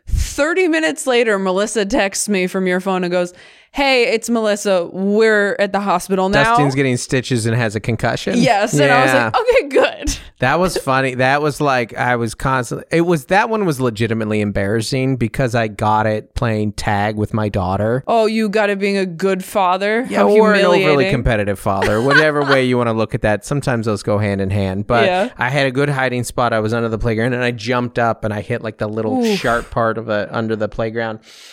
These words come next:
Speaker 2: And, uh, I, we, <laughs> it was such a funny, we get back to the, um, we get back to, like, our house and I'm talking with Mel and I was like, "I don't, you know, I, I'm okay. I don't think I need to go to the hospital or anything."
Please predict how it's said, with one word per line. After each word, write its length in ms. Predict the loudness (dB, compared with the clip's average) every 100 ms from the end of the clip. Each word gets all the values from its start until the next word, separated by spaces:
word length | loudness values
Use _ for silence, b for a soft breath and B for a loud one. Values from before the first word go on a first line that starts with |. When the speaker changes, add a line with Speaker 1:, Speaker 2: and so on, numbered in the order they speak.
| B B
Speaker 2:
And, 420 | -2 0 0 0
uh, 380 | 2 2 2 -2 -4
I, 240 | -2 0
we, 460 | -2 -2 0 0 0 0 -2 -4 -20
<laughs> 340 | -20 -20 _
it 300 | -4 -2 0
was 260 | 0 -2 -2
such 240 | -6 -6
a 60 | -8
funny, 380 | -4 -2 -2 -4 B B B
we 140 | -2
get 280 | 2 0 0
back 340 | 0 0 -2 -4
to 200 | -2 0
the, 520 | 0 0 2 0 -2 -2
um, 600 | -2 0 -2 -4 -8 -12 -20 -14 -6
we 120 | -4
get 200 | -2 -2
back 260 | 0 -2 -2
to, 300 | -2 -2 -2
like, 200 | -4 -2
our 80 | -2
house 520 | -2 0 0 -2 -6 -16 B B
and 60 | -4
I'm 80 | 0
talking 340 | 0 0 -2
with 140 | -6 -2
Mel 420 | 0 2 2 2
and 100 | 0
I 40 |
was 80 | 0
like, 100 | 0
"I 100 | 0
don't, 280 | -2 -4 -4
you 140 | -2 0
know, 140 | 0
I, 140 | 0
I'm 220 | -2 -2 -2
okay. 420 | -2 -2 -2 -2
I 20 |
don't 180 | -2 -4
think 140 | -6
I 60 | -4
need 160 | -4 -6
to 80 |
go 320 | -6 -4 -6 -8
to 160 | -12
the 60 | -10
hospital 440 | -8 -8 -8 -8
or 60 | -8
anything." 500 | -8 -8 -8 -8